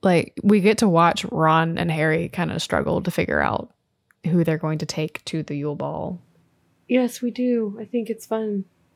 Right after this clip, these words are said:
Speaker 1: And this is, like, where it became a little bit more of a convenience that instead of splitting the Patel twins like they are in the book, which is one's in Gryffindor, the other's in Ravenclaw, they're both in Gryffindor,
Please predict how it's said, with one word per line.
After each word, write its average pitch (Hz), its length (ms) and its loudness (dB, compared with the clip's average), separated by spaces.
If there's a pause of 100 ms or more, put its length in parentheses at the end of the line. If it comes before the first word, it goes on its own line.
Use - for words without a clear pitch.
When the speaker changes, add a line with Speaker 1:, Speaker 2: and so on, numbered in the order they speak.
(280)
Speaker 1:
And 214 360 0
this 254 140 2
is, 247 180 0 (200)
like, 170 260 2
where 180 180 6
it 165 60 4
became 180 320 0
a 180 100 2
little 214 200 0
bit 202 180 2
more 175 220 0
of 170 120 0
a 165 80 -4
convenience 165 760 -2
that - 260 -2 (120)
instead 175 380 -2
of 165 200 -4
splitting 180 760 -2 (300)
the 202 100 2
Patel 175 460 -2
twins 165 680 -6 (580)
like 170 200 0
they 175 140 2
are 165 240 4
in 160 80 -2
the 160 80 -2
book, 202 400 0
which 175 180 0
is 170 420 0
one's 170 360 2
in 160 160 -2
Gryffindor, 160 440 -2
the 160 120 -2
other's 160 260 -2
in 156 140 -4
Ravenclaw, 165 840 4 (460)
they're 175 140 4
both 226 340 4
in 196 140 2
Gryffindor, 156 840 -2